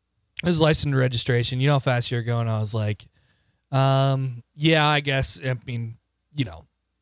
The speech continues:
that's a rhetorical ques-, rhetorical question when cops ask you that.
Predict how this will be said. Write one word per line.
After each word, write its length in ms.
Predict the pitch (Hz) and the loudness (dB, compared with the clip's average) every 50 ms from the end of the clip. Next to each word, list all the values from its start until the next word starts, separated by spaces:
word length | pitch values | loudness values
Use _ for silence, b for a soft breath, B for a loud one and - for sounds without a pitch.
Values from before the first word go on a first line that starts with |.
| _ _ _ _ - | _ _ _ _ 0
that's 220 | 170 175 175 - 156 | 2 2 2 2 0
a 40 | |
rhetorical 520 | 139 131 117 - 143 135 123 113 - - 127 | -2 -2 -2 0 0 0 0 0 -2 -2 -2
ques-, 160 | 123 123 - - _ _ _ | 0 -2 -4 -6 _ _ _
rhetorical 480 | 143 139 123 - 165 165 156 135 139 120 | -6 -6 -2 2 4 4 4 2 0 -2
question 340 | - 143 127 127 - 143 | -2 0 0 0 0 -2
when 120 | 127 123 120 | -2 -2 0
cops 260 | - 139 127 123 - | 0 0 0 2 2
ask 240 | 135 127 127 - - | 0 0 0 0 -2
you 80 | 131 123 | -2 0
that. 260 | 131 131 135 135 - | 2 0 0 -2 -6